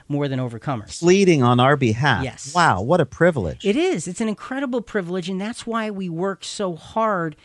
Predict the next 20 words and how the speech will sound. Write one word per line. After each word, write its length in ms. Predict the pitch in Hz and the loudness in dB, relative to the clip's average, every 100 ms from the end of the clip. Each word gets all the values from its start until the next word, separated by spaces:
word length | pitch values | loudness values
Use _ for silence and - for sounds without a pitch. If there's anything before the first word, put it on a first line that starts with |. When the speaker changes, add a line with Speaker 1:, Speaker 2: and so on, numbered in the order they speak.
| _ - | _ -14
Speaker 1:
at 120 | 160 | -12
studying 600 | - - 196 208 214 180 | -12 -8 -6 -4 -4 -6
what 120 | 175 | -8
the 80 | 156 | -12
Scriptures 500 | - 190 - 156 139 | -12 -14 -10 -12 -12
say 440 | - 185 190 202 - _ - | -8 -6 -4 -6 -8 _ -12
and 100 | 143 | -10
trying 280 | - 185 165 | -6 -6 -6
to 80 | |
follow 440 | - - 180 202 190 | -10 -6 -4 -2 -4
what 180 | 156 151 | -6 -10
the 80 | |
Scriptures 520 | 143 - 165 156 139 135 | -14 -12 -10 -8 -6 -4
mean 460 | 170 190 190 190 - _ - | -4 -4 -6 -8 -14 _ -8
and 120 | 147 | -8
trying 280 | - 190 160 | -6 -6 -8
to 60 | |
put 400 | - - 240 _ | -10 -6 -6 _
the 80 | 156 | -12
Scriptures 600 | - - 226 - 175 | -8 -8 -8 -6 -6